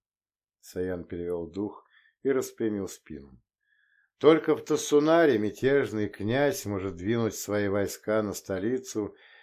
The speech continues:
осадить резиденцию правителя, но при этом всё равно остаться верным своему императору. И почему только говорят, будто это Марнею умом не понять?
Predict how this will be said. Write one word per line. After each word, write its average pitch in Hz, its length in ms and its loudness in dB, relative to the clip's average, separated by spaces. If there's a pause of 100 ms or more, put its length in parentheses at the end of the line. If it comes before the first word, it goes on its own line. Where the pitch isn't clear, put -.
(140)
осадить 135 600 4
резиденцию 123 760 2
правителя, 117 840 2
но 117 240 0
при 113 280 4
этом 139 400 2
всё - 200 -6
равно 101 400 0
остаться 110 840 -2 (240)
верным 110 580 4
своему 92 540 -4
императору. 78 680 -12 (960)
И 101 100 -4
почему 101 480 -4
только 147 320 -4
говорят, 127 500 -2 (380)
будто 139 300 0
это 135 360 0
Марнею 113 640 0
умом 87 280 -6
не 80 100 -10
понять? 82 460 -12